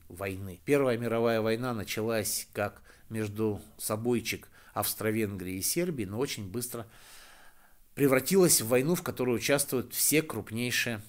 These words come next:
мировые державы. Уже в августе тысяча девятьсот четырнадцатого года в войну вступают Франция, Англия, Япония. Австро-Венгрия объявляет войну и России,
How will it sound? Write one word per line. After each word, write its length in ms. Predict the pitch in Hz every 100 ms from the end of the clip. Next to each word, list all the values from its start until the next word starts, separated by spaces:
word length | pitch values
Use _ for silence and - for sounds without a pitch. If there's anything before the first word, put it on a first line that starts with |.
| - -
мировые 600 | 107 107 104 107 113 107 - - _
державы. 560 | 92 98 104 98 101 82 - - - - -
Уже 240 | 131 190
в 80 | 190
августе 400 | 180 151 - 120
тысяча 360 | - 131 -
девятьсот 380 | 120 123 117 131
четырнадцатого 640 | - - 120 120 - 123 120
года 400 | 135 175 165 - - - -
в 120 | - 107
войну 300 | 147 156 151
вступают 560 | - 123 104 117 101
Франция, 800 | - - 165 170 160 165 147 139 - -
Англия, 720 | 117 127 135 127 120 120 110 - - -
Япония. 800 | 95 98 113 - 139 131 123 104 - -
Австро-Венгрия 920 | 165 180 - 123 123 170 165 147 135
объявляет 640 | 123 117 117 127 123 117 -
войну 360 | 113 110 113
и 160 | 98 113
России, 800 | 104 95 - 156 165 160 123